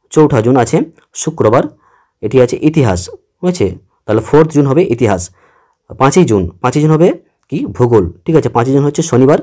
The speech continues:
এদিন হবে ভূগোল পরীক্ষা। এরপর দেখো সাতই জুন, এদিন হবে অঙ্ক পরীক্ষা। হয়েছে, এদিন পড়েছে তোমাদের সোমবার। আচ্ছা, এরপর দেখো আটই জুন, জুন মাসের আট তারিখ হচ্ছে তোমাদের মঙ্গলবার, ওই দিন হবে ভৌত বিজ্ঞান।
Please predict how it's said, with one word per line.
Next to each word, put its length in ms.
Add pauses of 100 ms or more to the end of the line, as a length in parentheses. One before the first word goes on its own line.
(380)
এদিন 220
হবে 200
ভূগোল 260
পরীক্ষা। 400 (560)
এরপর 260
দেখো 320 (200)
সাতই 340
জুন, 260 (500)
এদিন 220
হবে 220 (320)
অঙ্ক 280
পরীক্ষা। 380 (240)
হয়েছে, 420 (580)
এদিন 200
পড়েছে 200
তোমাদের 200
সোমবার। 420 (600)
আচ্ছা, 260 (100)
এরপর 300
দেখো 260 (500)
আটই 280
জুন, 220 (500)
জুন 180
মাসের 220
আট 200
তারিখ 200
হচ্ছে 200
তোমাদের 340 (220)
মঙ্গলবার, 480
ওই 120
দিন 140
হবে 260 (320)
ভৌত 220
বিজ্ঞান। 360